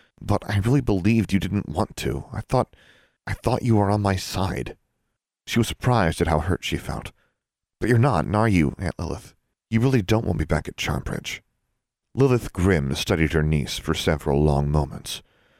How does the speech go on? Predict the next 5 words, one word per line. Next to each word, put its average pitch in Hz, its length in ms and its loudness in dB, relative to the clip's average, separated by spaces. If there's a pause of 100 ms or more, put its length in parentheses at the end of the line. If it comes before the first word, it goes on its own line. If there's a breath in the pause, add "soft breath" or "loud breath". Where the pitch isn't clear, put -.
(320)
Diana 95 320 2
Grimm 87 320 2
watched, 78 460 0
saying 76 420 0
nothing. 76 420 -4